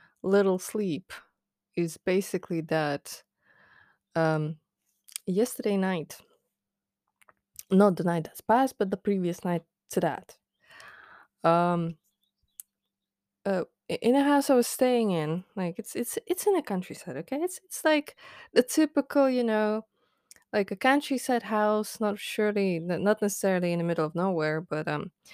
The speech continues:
there's neighbors, sure. And, like, like, if the neighbors got some sort of security in the looks of, like, a dog, a fence, like, you know, maybe crazy cat or something,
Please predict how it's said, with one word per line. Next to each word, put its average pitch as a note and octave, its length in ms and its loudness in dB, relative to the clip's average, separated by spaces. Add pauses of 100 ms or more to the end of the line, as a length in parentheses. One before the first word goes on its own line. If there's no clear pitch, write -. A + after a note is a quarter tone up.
(180)
there's C#4 200 6
neighbors, E3 500 0 (100)
sure. F3 340 -6 (720)
And, G3 440 6
like, G3 380 2 (1300)
like, G#3 280 2 (320)
if D4 180 4
the C#4+ 100 4
neighbors D4 580 4 (340)
got C4+ 220 4
some D#4+ 1200 2
sort G3+ 300 0
of F3+ 80 -4
security G3 720 0
in F3+ 180 2
the F3+ 80 -8
looks F3+ 360 -2
of, E3+ 200 -4
like, - 240 -8
a E3+ 60 -8
dog, C#4 680 4
a G3 40 -4
fence, A#3+ 800 -2
like, F#3 260 -6
you F#3+ 60 -4
know, E3+ 280 -4 (1040)
maybe G3 220 0
crazy G3+ 360 4
cat G#3 280 2
or F#3+ 80 0
something, F3+ 560 -2